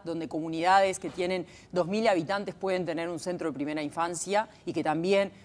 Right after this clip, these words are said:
pudimos inaugurar, ir a verlos, trabajarlos en territorio y eso se articula con el inau. Pero concretamente la pregunta que tú me hacías respecto a qué cambios hicimos y qué modificaciones,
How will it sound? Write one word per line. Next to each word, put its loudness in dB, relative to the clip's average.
pudimos -2
inaugurar, 6
ir 0
a 6
verlos, 6
trabajarlos 2
en -6
territorio -2
y 2
eso -4
se -8
articula -2
con -4
el -6
inau. -8
Pero 4
concretamente 4
la 2
pregunta 0
que 0
tú -6
me -4
hacías 0
respecto 0
a 0
qué 0
cambios 2
hicimos -6
y -10
qué -2
modificaciones, -4